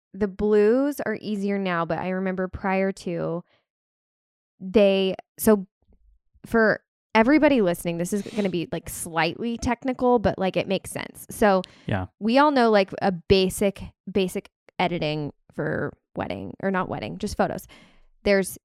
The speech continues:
Speaker 1: temperature. There's a temperature slider. Like, you see this in all the editing apps that anybody uses for photos. And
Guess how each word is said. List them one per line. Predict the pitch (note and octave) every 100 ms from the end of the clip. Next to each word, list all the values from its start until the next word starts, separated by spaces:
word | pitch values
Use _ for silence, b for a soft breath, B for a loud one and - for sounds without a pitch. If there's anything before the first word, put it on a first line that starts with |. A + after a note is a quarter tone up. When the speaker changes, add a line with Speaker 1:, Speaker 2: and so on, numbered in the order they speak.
| _ -
Speaker 1:
temperature. | A#3+ D4 G3+ - D3 -
There's | G3 F#3
a |
temperature | A3+ A#3 -
slider. | F3 C#3+ C3+ G2+
Like, | E3+ G3+
you |
see | F#3+ -
this | F#3 F3
in | F3 -
all | G3 A3+ B3
the | A3
editing | F#3 F#3 F3
apps | E3 D#3+
that | F3 -
anybody | - G#3 A3+ A3 A3
uses | F#3 F3 F3+ E3+ -
for | - D3 D3+
photos. | - - - A#1+ - b b b _ -
And | F#3+ F3 E3+ -